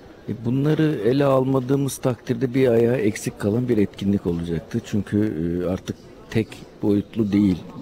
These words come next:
bilişim alanındaki çalışmalar. Hem güvenlik boyutu var, hem veri boyutu var. Uygulamaların çeşitleri, türleri önemli. E, hepsi birbiriyle ilişkili, entegre yapılar. Dolayısıyla bu, e,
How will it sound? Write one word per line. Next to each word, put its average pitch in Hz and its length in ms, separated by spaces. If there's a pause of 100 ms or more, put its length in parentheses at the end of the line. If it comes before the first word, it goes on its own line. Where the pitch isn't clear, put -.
(120)
bilişim 95 380
alanındaki 87 500
çalışmalar. 90 640
Hem 104 200
güvenlik 95 540
boyutu 80 360
var, 90 140
hem 98 200 (580)
veri 98 280
boyutu 87 440
var. 85 160 (520)
Uygulamaların 110 960
çeşitleri, 98 640
türleri 95 680
önemli. 85 600 (480)
E, 98 200
hepsi 113 400
birbiriyle 104 720
ilişkili, 101 580
entegre 104 580
yapılar. 90 440 (120)
Dolayısıyla 98 680
bu, 107 220 (460)
e, 92 280